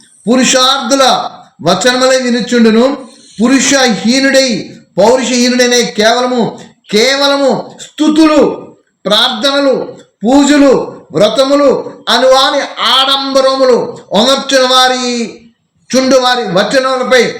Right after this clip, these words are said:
లక్ష్యమును ఉంచడు. ఆ, ఇప్పుడు చెప్పండి, క్లియర్గా చెప్తున్నాడండి. అలాంటి వారి యొక్క స్తుతులు గాని, ప్రార్థనలు గాని, వచనలు గాని, ఉమ్,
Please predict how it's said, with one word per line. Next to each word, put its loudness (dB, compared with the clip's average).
లక్ష్యమును 0
ఉంచడు. 0
ఆ, -2
ఇప్పుడు -4
చెప్పండి, -4
క్లియర్గా 0
చెప్తున్నాడండి. -4
అలాంటి 0
వారి 0
యొక్క -4
స్తుతులు 0
గాని, 2
ప్రార్థనలు -2
గాని, -2
వచనలు 0
గాని, -2
ఉమ్, 0